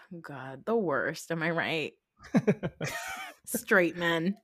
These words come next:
Speaker 2: <laughs> Trash.
Speaker 1: Trash. Um,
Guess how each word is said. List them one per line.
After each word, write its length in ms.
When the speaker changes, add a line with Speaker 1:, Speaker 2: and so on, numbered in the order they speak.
Speaker 2:
<laughs> 680
Trash. 720
Speaker 1:
Trash. 600
Um, 400